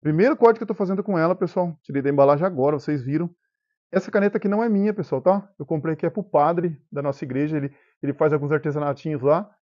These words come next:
e ele queria um cortador. E aí eu comprei pra ele,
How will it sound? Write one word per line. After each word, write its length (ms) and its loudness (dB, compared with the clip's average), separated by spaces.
e 60 -4
ele 80 -4
queria 280 -2
um 40 -2
cortador. 600 0
E 60 0
aí 60 2
eu 80 0
comprei 280 -2
pra 240 4
ele, 280 0